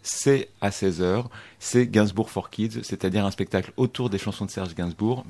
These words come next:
mais pensé pour les enfants. Avec la même équipe, euh, euh, voilà, dimanche après-midi,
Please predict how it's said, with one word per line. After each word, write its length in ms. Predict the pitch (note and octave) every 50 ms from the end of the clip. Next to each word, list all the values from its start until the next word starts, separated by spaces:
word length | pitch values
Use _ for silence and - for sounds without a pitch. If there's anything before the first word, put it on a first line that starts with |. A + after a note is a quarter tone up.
| F2+
mais 240 | F#2+ A2 B2 C3+ - - - - -
pensé 300 | G#2+ G2+ - - A#2 A#2
pour 160 | - G#2+ F#2+
les 160 | F#2+ F2+ F#2+
enfants. 360 | F2+ - - - E2+ F#2+ A#2 - - - - - - - - -
Avec 240 | - F#2+ G#2+ - -
la 100 | A#2 A2+
même 180 | A#2+ C#3 C#3+
équipe, 440 | C3+ A#2+ - - C3+ C#3+ B2+ - - A#2+
euh, 320 | A2 G#2+ G#2+ G#2+ G#2+ G#2 G#2 - - - - - - -
euh, 440 | F#2+ G2 G2+ G2 G2+ G2+ G2+ G2+ G#2+ F#2+ - - - C#2+ E2
voilà, 220 | - G#2 G2+ G2 F#2+
dimanche 340 | F#2+ G#2+ A2 A2 A2+ -
après-midi, 720 | G#2+ - - - E2+ E2+ F2 F2 G#2+ B2 C#3 D3 D#3 D#3